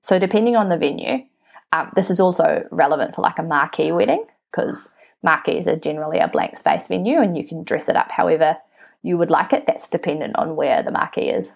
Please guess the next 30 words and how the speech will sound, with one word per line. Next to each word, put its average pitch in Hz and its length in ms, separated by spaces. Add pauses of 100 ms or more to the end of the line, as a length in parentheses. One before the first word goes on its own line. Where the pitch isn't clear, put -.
obviously. - 560
Um, - 380 (320)
say, 151 180
like, - 220
Matilda 175 340
Bay 156 160
Reserve, 180 420
that's - 280
definitely - 400
a 170 40
D 170 180
I 175 120
Y. 220 260 (460)
Uh, 151 200
but 139 120
a 151 60
marquee 156 420
at, - 100
say, - 220
Lamont's, 175 520
that's - 540 (180)
part - 220
of - 140
Lamont's. - 500
So - 280 (480)
Lamont's 180 320
is 175 100
the 180 80
wrong, 92 240 (220)
um, 151 360